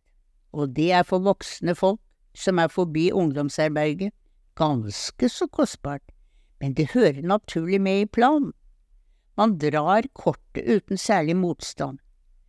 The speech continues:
Norske måltider på restaurant og hotell synes man er dyrt. Måltider i utlandet er greit, også dyrt, men altså greit.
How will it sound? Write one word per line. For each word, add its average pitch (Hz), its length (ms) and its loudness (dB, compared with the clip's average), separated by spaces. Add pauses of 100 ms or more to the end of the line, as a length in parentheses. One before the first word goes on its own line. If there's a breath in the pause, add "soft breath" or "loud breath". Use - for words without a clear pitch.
(360)
Norske 196 400 0
måltider 175 640 0
på 185 160 -2
restaurant 170 640 0
og 160 140 -4
hotell 175 360 -2
synes 202 380 -2
man 208 160 0
er 247 140 0
dyrt. 143 320 -4 (720)
Måltider 175 640 2
i 208 60 2 (120)
utlandet 156 480 0
er 190 180 -4
greit, 139 400 -2
også 180 220 -2
dyrt, 175 540 -2 (240)
men 190 260 0
altså 160 360 -2 (120)
greit. 127 380 -8